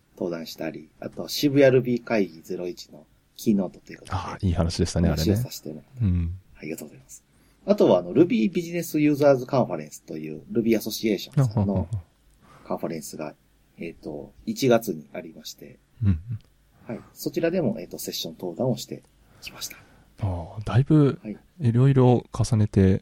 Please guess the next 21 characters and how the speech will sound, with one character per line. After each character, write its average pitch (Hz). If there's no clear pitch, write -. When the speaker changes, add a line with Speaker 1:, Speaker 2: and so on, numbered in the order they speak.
Speaker 2:
い 117
ら 95
っ -
し -
ゃ 85
る 78
ん 64
で -
す -
ね。 123
う -
ん、 131
う -
ん。 92
Speaker 1:
た -
ま 151
た 151
ま 135
重 139
な 131
り 117